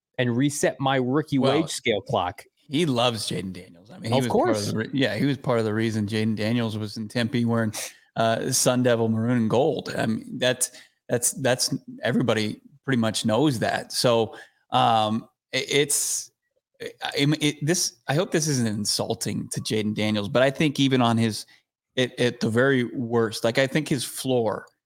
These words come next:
Speaker 2: is peak Josh Dobbs. Like, when Josh Dobbs was rolling,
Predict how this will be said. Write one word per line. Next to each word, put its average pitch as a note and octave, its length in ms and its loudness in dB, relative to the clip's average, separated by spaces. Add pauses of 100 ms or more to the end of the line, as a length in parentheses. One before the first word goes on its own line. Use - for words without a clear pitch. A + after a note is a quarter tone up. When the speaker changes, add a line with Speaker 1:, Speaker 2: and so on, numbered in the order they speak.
(260)
Speaker 2:
is A#2 160 -2
peak - 380 -2
Josh G#2 340 0
Dobbs. - 460 -2 (180)
Like, C#3 120 2
when C#3 120 4
Josh F3+ 320 4
Dobbs D#3+ 360 2
was B2+ 200 0
rolling, A2 640 0